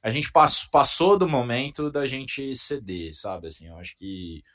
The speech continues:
durante muito tempo, ao longo do governo, foram, "Ah, diversionismo, né? A gente não pode morder a isca, eles tão querendo." Mas agora chegou a hora de, acho que, de delimitar algumas regras, e é especialmente na hora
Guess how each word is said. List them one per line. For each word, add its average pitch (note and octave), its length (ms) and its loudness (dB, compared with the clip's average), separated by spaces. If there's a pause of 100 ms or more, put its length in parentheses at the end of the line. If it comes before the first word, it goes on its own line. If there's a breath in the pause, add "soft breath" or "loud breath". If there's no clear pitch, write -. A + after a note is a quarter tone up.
(260 soft breath)
durante A2+ 420 -8
muito C3+ 300 -10
tempo, G#2 400 -8
ao G#2 120 0
longo A#2+ 300 -4
do G#2+ 80 -8
governo, A2 480 -6
foram, A2+ 220 -8
"Ah, E3 240 -6
diversionismo, B2 1120 -8
né? C3 460 -8
A G#2+ 60 -8
gente A2+ 220 -12
não A#2 100 -10
pode A#2+ 280 -4
morder A2 420 -4
a F#2+ 80 -4
isca, A#2 720 -6
eles G#2 280 -8
tão A#2 280 -8
querendo." A2 520 -10
Mas B2 120 -10
agora C#3 220 -2
chegou D3+ 300 -4
a C#3+ 100 0
hora C#3 260 0
de, C3+ 200 -8
acho A#2+ 180 -6
que, C3 220 -14
de A#2+ 180 -16
delimitar A#2+ 400 -8
algumas G#2+ 320 -8
regras, B2+ 400 -4
e C3+ 60 -4
é B2+ 40 -4
especialmente C3 640 -8
na A#2+ 140 -4
hora A#2 340 0